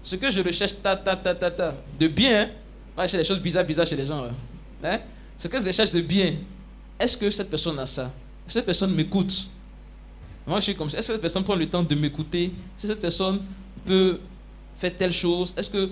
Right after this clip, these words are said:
ma vie que je, la vie que j'ai, je, tout à l'heure, je l'ai dit, si je suis, je suis dans un groupe de spiri-, un groupe spirituel, voilà mes engagements. Comment est-ce que la personne accueille cela ?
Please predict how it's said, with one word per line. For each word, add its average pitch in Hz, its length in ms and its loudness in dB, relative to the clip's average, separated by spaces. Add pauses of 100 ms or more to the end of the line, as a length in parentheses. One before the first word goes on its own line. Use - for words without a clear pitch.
(200)
ma 156 140 4
vie 180 180 2
que 185 160 4
je, 151 140 0
la 156 180 2
vie 151 180 0
que 185 140 4
j'ai, 156 140 2
je, 147 80 -2
tout 196 100 -8
à 208 40 -4
l'heure, 190 100 2
je 156 80 0
l'ai 160 100 2
dit, 170 280 -2 (240)
si - 120 -2
je 190 60 4
suis, 185 260 0
je 165 140 2
suis 185 160 -2
dans 156 140 0 (100)
un 160 180 -2
groupe 175 200 -2
de 151 100 4
spiri-, 147 340 -2
un 175 100 -2
groupe 175 120 2
spirituel, 156 400 0
voilà 151 160 4
mes 151 160 2
engagements. 139 460 0 (240)
Comment 262 140 -2
est-ce 240 80 0
que 220 60 -4
la 175 80 0
personne 170 300 -2
accueille 175 240 -2
cela ? 156 420 -2